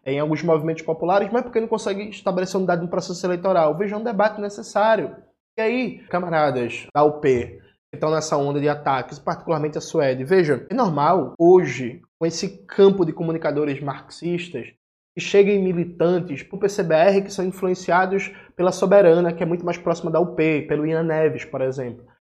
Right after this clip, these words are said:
Gente que chegue pro, pra U P, que é muito influenciado pelos debates que a gente faz, né, que sou do P C B R. Gente que chegue pra U P, que é muito influenciado pelo Gustavo Gaiofato. Isso é normal, sabe? Quando, por exemplo, ano passado,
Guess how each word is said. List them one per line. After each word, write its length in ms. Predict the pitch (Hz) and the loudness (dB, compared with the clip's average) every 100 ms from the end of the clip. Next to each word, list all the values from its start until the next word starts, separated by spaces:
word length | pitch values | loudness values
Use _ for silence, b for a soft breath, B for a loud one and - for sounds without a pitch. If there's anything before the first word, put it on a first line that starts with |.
| _ 139 | _ 0
Gente 240 | 196 220 | 2 2
que 100 | 196 | -2
chegue 300 | - 175 180 | -2 0 0
pro, 220 | 175 160 | 0 -2
pra 180 | 151 156 | 2 2
U 140 | 151 | 2
P, 280 | 160 170 196 | 2 6 6
que 140 | 185 165 | 4 0
é 20 | |
muito 200 | 175 180 | 0 -4
influenciado 600 | - 180 170 170 160 175 | -4 -4 -2 0 0 0
pelos 220 | 175 165 | -2 -2
debates 460 | 175 175 156 180 - | -2 0 0 -2 -4
que 60 | |
a 40 | 156 | -8
gente 200 | 143 143 | -8 -6
faz, 440 | 151 127 113 - | -2 -2 -4 -10
né, 140 | 127 147 | -8 -10
que 120 | 151 | -8
sou 120 | - | -6
do 80 | 165 | -4
P 120 | 165 | -4
C 120 | 160 156 | -4 0
B 100 | 151 | 2
R. 380 | 156 139 - B B - | 2 -2 -8 B B -6
Gente 140 | 185 196 | -6 -4
que 60 | |
chegue 200 | - 175 | -4 -4
pra 160 | 170 170 | 0 0
U 140 | 147 | 0
P, 220 | 170 190 | 2 2
que 80 | 175 | 2
é 20 | |
muito 180 | 156 175 | -2 -4
influenciado 420 | 180 180 175 160 | -6 -6 -4 -6
pelo 220 | 156 165 170 | -4 -4 -2
Gustavo 380 | 170 175 165 | -4 -2 -2
Gaiofato. 680 | 165 175 180 - 151 135 127 | 2 0 0 0 0 0 -4
Isso 160 | 113 190 | -2 2
é 80 | 208 | 4
normal, 600 | 202 160 160 147 - B B _ - | 4 4 4 4 0 B B _ -2
sabe? 360 | 151 170 - - - | -2 -2 -8 -20 2
Quando, 500 | 202 214 151 117 - - | 6 6 4 -2 -8 -2
por 100 | 156 | 0
exemplo, 360 | 147 143 147 | 2 0 0
ano 140 | 151 156 | -2 0
passado, 760 | 147 - 151 143 135 143 143 | -4 -2 -2 0 -2 -4 -14